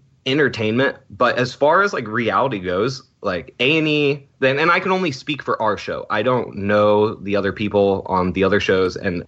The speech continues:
I don't know the other people on other networks. But as far as we go and our relationship with, like,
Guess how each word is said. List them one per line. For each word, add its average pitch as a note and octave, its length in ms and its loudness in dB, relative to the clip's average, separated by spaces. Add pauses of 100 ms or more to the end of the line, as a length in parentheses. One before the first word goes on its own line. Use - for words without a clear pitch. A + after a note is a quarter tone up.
I G#2 100 2
don't G#2 180 2
know G2+ 140 4
the G2 120 2
other F#2+ 120 -2
people G2+ 280 0
on F#2 180 -2
other F#2+ 220 2
networks. G2 720 -2 (460)
But B2 380 0 (100)
as A2+ 140 -4
far D3+ 240 4
as C3+ 100 -2
we D3 160 -6
go D#3 420 0
and G#2 220 -8
our A2+ 260 -2
relationship G#2 640 -4
with, F#2+ 160 -6
like, E2+ 180 -4